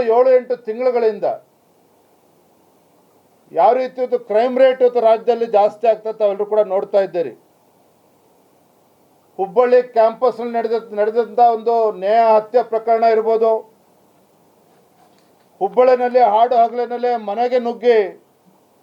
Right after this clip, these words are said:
ಒಬ್ಬ ಯುವತಿ ಅಂಜಲಿಯನ್ನ ಹತ್ಯೆ ಮಾಡಿರ್ತಕ್ಕಂಥ ಪ್ರಕರಣ ಇರ್ಬೋದು, ಕೊಡಗಿನಲ್ಲಿ ಎಸ್ ಎಸ್ ಎಲ್ ಸಿ ವಿದ್ಯಾರ್ಥಿನಿ ರುಂಡ ತೆಗೆದು ಹತ್ಯೆ ಮಾಡಿರ್ತಕ್ಕಂಥ ಘಟನೆ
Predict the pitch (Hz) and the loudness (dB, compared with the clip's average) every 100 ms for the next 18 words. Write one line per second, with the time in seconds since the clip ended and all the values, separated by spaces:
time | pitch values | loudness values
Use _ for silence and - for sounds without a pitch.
0 | _ _ _ _ _ _ _ 196 220 220 | _ _ _ _ _ _ _ -4 -2 2
1 | 233 247 247 226 214 226 254 247 240 233 | 2 2 2 2 0 0 2 2 0 0
2 | 214 214 247 240 233 226 240 233 240 233 | 0 0 0 0 0 -2 -4 -4 -2 -2
3 | 220 208 233 233 226 226 226 226 226 220 | -2 -2 0 2 2 0 0 0 -2 -6
4 | _ _ _ _ _ _ _ _ _ _ | _ _ _ _ _ _ _ _ _ _
5 | _ _ _ _ _ _ _ _ 175 220 | _ _ _ _ _ _ _ _ -2 0
6 | 233 262 247 254 247 233 214 - _ _ | 0 -2 2 4 4 2 -2 -8 _ _
7 | _ _ _ _ _ _ _ _ _ _ | _ _ _ _ _ _ _ _ _ _
8 | _ 180 185 240 233 247 247 254 226 185 | _ -8 -2 0 0 0 0 -4 -4 0
9 | 254 254 240 240 240 214 147 _ _ _ | 0 0 -2 -6 -4 -4 -8 _ _ _
10 | _ _ _ _ _ _ _ _ _ 131 | _ _ _ _ _ _ _ _ _ -10
11 | 190 247 277 262 247 240 247 226 214 220 | -6 0 0 0 0 0 2 2 2 0
12 | 254 240 240 226 233 226 226 233 196 196 | -2 0 -2 -4 -6 -6 -6 -6 -4 -8
13 | - | -4